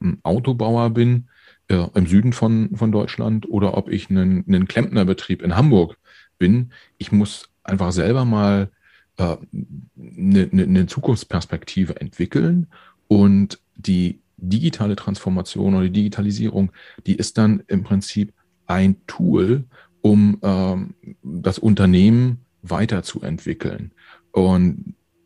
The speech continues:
wenn man dann sagt, „Okay, ich glaube, ich hab da so ein Ziel, da möchte ich in den nächsten drei, vier, fünf, zehn, fünfzehn, wie auch immer Jahren hin“, äh, dann guckt man halt, welche Möglichkeiten bietet die Digitalisierung, um, äh, dem Ziel näher zu kommen.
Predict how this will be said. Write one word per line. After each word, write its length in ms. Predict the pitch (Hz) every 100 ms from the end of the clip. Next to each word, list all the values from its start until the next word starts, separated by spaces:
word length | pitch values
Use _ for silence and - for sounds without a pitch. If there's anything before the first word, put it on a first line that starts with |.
| _
wenn 120 | 98 95
man 180 | 95
dann 200 | 92 95
sagt, 180 | 90 -
„Okay, 560 | - _ - - - -
ich 200 | 110 - _ -
glaube, 480 | 120 120 135 110 104
ich 160 | -
hab 120 | 104 -
da 140 | 104
so 80 | 98
ein 120 | 95
Ziel, 340 | - 113 104
da 140 | 98 92
möchte 240 | 98 -
ich 80 | -
in 80 | 95
den 80 | 98
nächsten 260 | - 104
drei, 220 | 98 98
vier, 200 | 98 196
fünf, 300 | 190 202 202
zehn, 380 | - - 101 98
fünfzehn, 400 | - 113 - 95
wie 100 | 107
auch 80 | 104
immer 160 | 101 90
Jahren 460 | 87 85 165 90 _ _ _
hin“, 380 | - 139 123 151 - - - _ 107
äh, 160 | 95 -
dann 140 | 98
guckt 240 | 101 - -
man 240 | 101 85
halt, 240 | 85 82 _ _
welche 680 | 90 90 107 117 - 113 101
Möglichkeiten 800 | 98 110 - - 95 92 - 85
bietet 400 | - 107 110 -
die 100 | 85
Digitalisierung, 1080 | 80 80 82 - 82 78 80 82 110 151 151 - - _ -
um, 440 | 104 104 107 110 -
äh, 240 | 104 -
dem 240 | 107 101
Ziel 320 | 101 - 120 120
näher 360 | 113 101 - -
zu 140 | -
kommen. 300 | - -